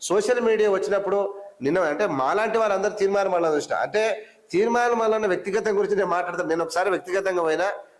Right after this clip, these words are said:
నేను కలుద్దాం అని పోయినా, నాకు పెద్ద రెస్పాన్స్ ఏం రాలే, నాకు ఆయన నుంచి పెద్ద కేర్‌లెస్సే అనిపించింది. కానీ నన్ను ఒక్కరిని కేర్‌లెస్ చేసిండని, నాతో, నాకు పెద్ద రెస్పాన్స్ ఇవ్వలేదని చెప్పి ఆయన యొక్క చేసిన పనిని నేను తక్కువ అంచనా వేయను. నాకు రెస్పాన్స్ చేయలేదని నేను పోయినప్పుడు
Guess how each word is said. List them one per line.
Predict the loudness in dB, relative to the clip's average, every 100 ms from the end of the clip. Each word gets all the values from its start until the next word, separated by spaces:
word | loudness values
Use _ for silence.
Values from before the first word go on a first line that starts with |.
| -4
నేను | -2
కలుద్దాం | -2 -2 0
అని | -2 -2
పోయినా, | -4 -2 -2 -4 -8 -8
నాకు | -2 0 0
పెద్ద | 0
రెస్పాన్స్ | 2 0 0 0 2
ఏం | 2
రాలే, | 2 2 2 -2 -8 -14 -20 _ _ _
నాకు | -2 0 2
ఆయన | 2
నుంచి | 2 0 0
పెద్ద | 0
కేర్‌లెస్సే | 2 2 2 2 2
అనిపించింది. | 2 0 -2 -2 -2
కానీ | 0 0 0 -2 -4 -12 -20 _
నన్ను | -2 0 2 2
ఒక్కరిని | 2 0 0
కేర్‌లెస్ | 0 2 2 2
చేసిండని, | 0 0 0 2 0 -2 -8 -8
నాతో, | -2 0 2 2
నాకు | 2 0 0
పెద్ద | 0 0
రెస్పాన్స్ | 2 0 0 0 0
ఇవ్వలేదని | 0 2 2 0
చెప్పి | 0 0 0 -2 -8 -12 -2
ఆయన | 2 2 2
యొక్క | 2 0 -2 0
చేసిన | 2 2
పనిని | 0 0 0
నేను | 0 0
తక్కువ | -2 -4
అంచనా | -4 -2
వేయను. | -4 -6 -18 _ _ _ _ _ _ _ _ _ _ _ -14 -4
నాకు | 0 2 2 2
రెస్పాన్స్ | 0 0 0 0 2
చేయలేదని | 2 2 2 0 0
నేను | 0 2
పోయినప్పుడు | 2 2 0 0 0 0